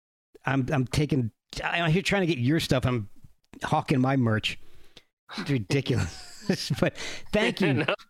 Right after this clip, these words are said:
Speaker 2: not. Yeah.
Speaker 1: I mean, I really appreciate this. This has been a blast. It's been awesome. You know,
Speaker 2: Yeah,
Speaker 1: finally,
Speaker 2: it's fun, man.
Speaker 1: finally talking to you, doing a podcast together, and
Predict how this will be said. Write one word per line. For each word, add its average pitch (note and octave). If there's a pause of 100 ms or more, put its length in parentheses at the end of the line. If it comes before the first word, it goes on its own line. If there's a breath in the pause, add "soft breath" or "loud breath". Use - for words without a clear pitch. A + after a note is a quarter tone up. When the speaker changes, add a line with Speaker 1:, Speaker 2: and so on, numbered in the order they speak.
(240)
Speaker 2:
not. E3+
Yeah. C#3+ (200)
Speaker 1:
I F3
mean, F#3+
I F#3+
really A3+
appreciate F3+
this. D#3+
This F3+
has D#3
been E3
a C3+
blast. C#3
It's -
been D3+
awesome. D#3+ (200)
You F#3
know, -
Speaker 2:
Yeah, A#2+
Speaker 1:
finally, E3+
Speaker 2:
it's D3
fun, G3
man. B2
Speaker 1:
finally E3
talking D3+
to D#3
you, D3+
doing D3
a C3
podcast D3
together, D3
and G#2